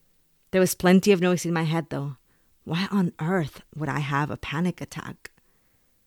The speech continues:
We were almost back when it finally dawned on me. In less than two weeks, there was more than a good chance my secret would finally be exposed.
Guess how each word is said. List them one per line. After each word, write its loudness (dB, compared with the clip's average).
We 4
were 4
almost 0
back -2
when -6
it -10
finally -2
dawned -6
on -8
me. -12
In 2
less 4
than 2
two 0
weeks, -6
there -6
was -6
more 2
than 0
a 0
good -4
chance -8
my -6
secret -8
would -8
finally -4
be -4
exposed. -10